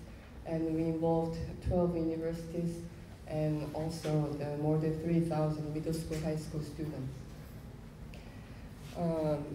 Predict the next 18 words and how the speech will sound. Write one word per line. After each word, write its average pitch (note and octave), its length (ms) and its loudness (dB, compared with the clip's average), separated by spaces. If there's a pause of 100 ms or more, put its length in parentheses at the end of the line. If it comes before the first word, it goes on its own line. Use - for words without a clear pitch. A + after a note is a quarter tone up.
(120)
maybe F#3 260 6
this F#3 280 2
is F3+ 200 -4
the, D3 420 2 (120)
the, - 60 -4
s-, - 360 -8 (200)
the D#3 80 -4
core, D#3+ 640 6 (140)
uh, D#3 40 -2
of D3 600 0
the, D3 120 0 (300)
the C#3+ 640 -2
A D#3+ 40 0
P D#3+ 140 2
P - 80 2 (100)
two E3 100 0
thousand D3 420 0
ten. D3 340 4